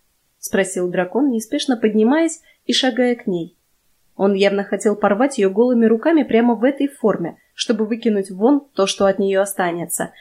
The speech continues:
и тут же лечь спать снова. Но я быстро метнул в него любовную молнию. Зелье его не возьмет, так, может быть, хороший удар тока заставит увидеть в королеве женщину,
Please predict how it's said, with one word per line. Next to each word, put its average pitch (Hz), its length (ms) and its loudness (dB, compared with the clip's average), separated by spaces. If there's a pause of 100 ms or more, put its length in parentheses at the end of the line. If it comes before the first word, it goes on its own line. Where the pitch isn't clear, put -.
(140)
и 269 80 0
тут 381 200 2
же 302 120 0
лечь 302 220 -2
спать 269 260 -4
снова. 170 480 -8 (260)
Но 208 120 2
я 196 180 2
быстро 208 340 -4
метнул 208 400 0
в 262 60 -6
него 240 220 2
любовную 220 520 2
молнию. 175 580 -8 (400)
Зелье 240 540 2
его 254 160 0
не 262 140 2
возьмет, 233 460 -2 (180)
так, 214 140 0
может 214 360 2
быть, 214 160 -4
хороший 190 420 -4
удар 185 240 0
тока 330 300 -2
заставит 196 520 -2
увидеть 185 360 -6
в - 40 -20
королеве 190 400 0
женщину, 165 580 -2